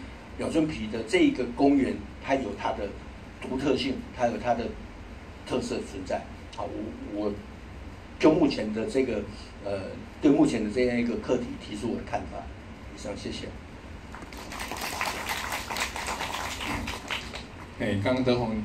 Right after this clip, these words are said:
Speaker 2: 引，引了一个很好的话题哦，就是我们到底要让永春皮走哪个方向，就是比较生态的，或是比较是一般性的公园使用哦。那当然，呃，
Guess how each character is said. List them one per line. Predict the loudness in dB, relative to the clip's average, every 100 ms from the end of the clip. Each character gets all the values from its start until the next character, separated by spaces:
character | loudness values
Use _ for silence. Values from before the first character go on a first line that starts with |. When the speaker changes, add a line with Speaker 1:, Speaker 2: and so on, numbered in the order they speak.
| -4 -2
Speaker 2:
引， | 0 0 -2 -6
引 | -2 0
了 | 2
一 | 2
个 | 2 0
很 | -2 -4
好 | 0 0
的 | 0
话 | 2 4 4
题 | 0
哦， | -4 -6 -6
就 |
是 | -4 -2
我 | -2
们 | -2 0
到 | 0
底 | 0
要 | -2 0
让 | -2 -4
永 | -6
春 | -6 -6 -4
皮 | -6 -8 -10 -14 -14 -8
走 | -4 -2
哪 | -2
个 | -2 -4
方 | -4 -4 -4
向， | -4 -4 -6 -6
就 | -4
是 |
比 | -4 -4
较 | -4
生 | -4 -2 -2
态 | 0 0
的， | 0 -4 -2
或 | -2
是 | 0 -2
比 | -2
较 | 0 0
是 | -2 -4 -2 -2 -4 -8 -2
一 | 0
般 | 2 0 0
性 | 0 -2
的 | 0 -2 0
公 | 0 0
园 | 0 -2
使 | -4 -6 -2
用 | 0 0 -2
哦。 | -6 -6 -12 -14 -4
那 | 2 4 4
当 | 6 6
然， | 6 4 2
呃， | 4 4 4